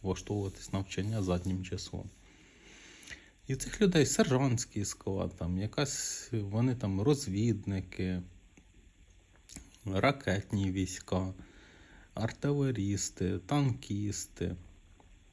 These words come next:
да, навіть снайпера є. Сержанти, їх, їх, е, скривають, скажімо так.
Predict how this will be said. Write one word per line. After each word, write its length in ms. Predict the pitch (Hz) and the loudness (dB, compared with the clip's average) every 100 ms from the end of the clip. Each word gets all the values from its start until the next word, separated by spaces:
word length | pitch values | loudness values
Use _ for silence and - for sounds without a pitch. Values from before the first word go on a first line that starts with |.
| - - - | -20 -20 -10
да, 280 | 110 113 139 | -4 0 2
навіть 320 | 135 165 156 | 4 4 4
снайпера 680 | - 156 151 - 147 90 90 | 2 0 0 0 0 0 0
є. 260 | 90 87 90 - - - - - - - - - - - - - - - - - - - - - - - - - - - | -2 -2 -6 -10 -20 -20 -20 -20 -20 -20 -20 -18 -18 -20 -20 -20 -20 -20 -20 -20 -18 -18 -18 -18 -18 -18 -14 -4 -4 -2
Сержанти, 840 | - 123 104 101 - 160 - 147 - - - - | 2 4 4 2 4 2 2 -2 -2 -12 -10 -4
їх, 600 | 135 - - - - - - - | -4 -4 -10 -10 -12 -12 -10 -6
їх, 580 | 120 151 156 117 - - - 139 | -4 0 0 -2 -8 -12 -10 -6
е, 180 | 127 104 98 95 92 92 90 - 92 - - - - - - - - - - - - - - | -4 -4 -4 -4 -4 -6 -6 -6 -6 -8 -10 -12 -12 -14 -14 -14 -14 -14 -16 -18 -18 -16 -8
скривають, 880 | - - 147 123 85 80 87 - - | -6 2 4 4 4 0 -4 -8 -12
скажімо 720 | - - 98 92 - 90 92 - | -12 -4 -2 -2 -2 -4 -4 -6
так. 320 | 92 - | -12 -12